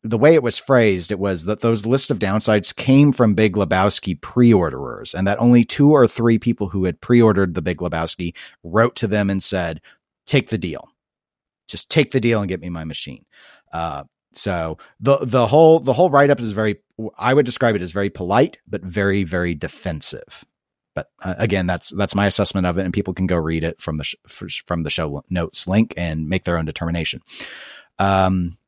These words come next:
obviously, uh, it, it's an enigma as to what next steps are going to be. In the newsletter, it, Dutch lays out the notion of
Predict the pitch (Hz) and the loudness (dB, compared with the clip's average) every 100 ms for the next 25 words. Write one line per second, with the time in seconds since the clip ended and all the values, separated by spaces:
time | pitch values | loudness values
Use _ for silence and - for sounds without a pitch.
0 | _ _ _ _ _ _ _ _ - 117 | _ _ _ _ _ _ _ _ 0 4
1 | 117 123 - 131 117 120 110 _ _ _ | 6 6 4 4 4 4 0 _ _ _
2 | - 92 90 87 87 - 104 - _ _ | -8 -4 -2 -2 -4 -8 -12 -14 _ _
3 | 127 107 113 110 110 113 117 123 131 104 | -4 0 2 4 4 4 6 6 6 2
4 | 98 - 101 107 101 101 - - - 104 | 0 -2 -2 -2 -2 -4 -4 -6 -2 -2
5 | - 101 92 90 87 82 101 113 123 - | -2 -4 -2 -2 -4 -4 0 0 0 -2
6 | 107 95 95 139 143 147 135 135 131 113 | -2 0 2 2 4 6 8 8 8 2
7 | - 110 107 104 - - - 110 107 104 | -2 -4 -2 -2 -4 -10 -6 0 0 2
8 | 104 - 98 98 98 101 98 90 | 0 0 0 0 -2 -2 -4 -4